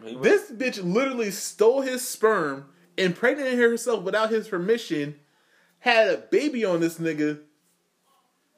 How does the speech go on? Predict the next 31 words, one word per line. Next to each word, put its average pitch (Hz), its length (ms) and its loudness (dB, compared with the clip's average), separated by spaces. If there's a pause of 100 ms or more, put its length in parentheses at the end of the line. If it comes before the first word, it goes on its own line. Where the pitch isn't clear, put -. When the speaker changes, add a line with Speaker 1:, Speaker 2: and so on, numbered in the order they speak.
(180)
Speaker 1:
Spoiler 123 340 -4
alert. 110 340 -12 (1500)
Speaker 2:
That 269 220 4
don't 294 180 2
sound 285 240 2
fucked 277 240 0
up 247 80 -6
to 277 80 0
anybody 277 240 4
else 269 80 -2
but 269 180 4
me. 302 240 -8 (640)
And 240 160 2
they 277 60 -4
just 208 200 -6
breeze 269 320 -4
past 269 280 -4
that 269 160 -2
shit. - 380 -6 (680)
Speaker 1:
Yeah, 208 200 4
and 175 120 0
they 220 80 -2
never 320 200 -6
showed, 160 640 -2
like, 120 240 -4
where 139 140 -2
she 139 180 -12
got 123 220 -2
it - 60 -10
from 98 160 -16
too. 123 280 -10